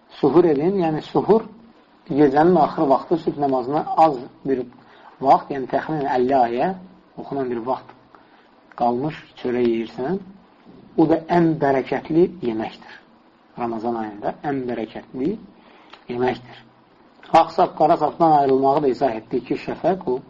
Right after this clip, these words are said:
gecənin qaranlığından seçilsin. Lakin ilk dəfə bu ayə nazil olduqda tam şəkildə nazil olmur. Nazil olur ağ sap, qara, qara sapdan ayrılana qədər. Minəl fəcr sözü nazil olmur, yəni fəcrdən.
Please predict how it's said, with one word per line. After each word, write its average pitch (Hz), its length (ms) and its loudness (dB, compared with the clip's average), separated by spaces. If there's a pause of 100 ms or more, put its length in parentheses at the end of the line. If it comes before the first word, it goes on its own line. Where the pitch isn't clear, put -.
gecənin 127 420 -4
qaranlığından 117 640 -4
seçilsin. 104 520 -12 (640)
Lakin 180 280 4
ilk 180 160 4
dəfə 156 220 4
bu 165 100 4
ayə 160 200 6
nazil 151 260 4
olduqda 151 480 0
tam 180 180 2
şəkildə 151 360 0
nazil 160 240 2
olmur. 139 260 0 (800)
Nazil 139 280 6
olur 156 200 6
ağ 151 160 8
sap, - 220 -4
qara, 143 280 2
qara 131 200 0
sapdan 135 360 -2
ayrılana 123 500 2
qədər. 123 440 0
Minəl 165 360 6
fəcr 175 300 0
sözü 151 260 0 (320)
nazil 156 260 4
olmur, 131 280 0 (120)
yəni 120 220 -4
fəcrdən. 117 540 -6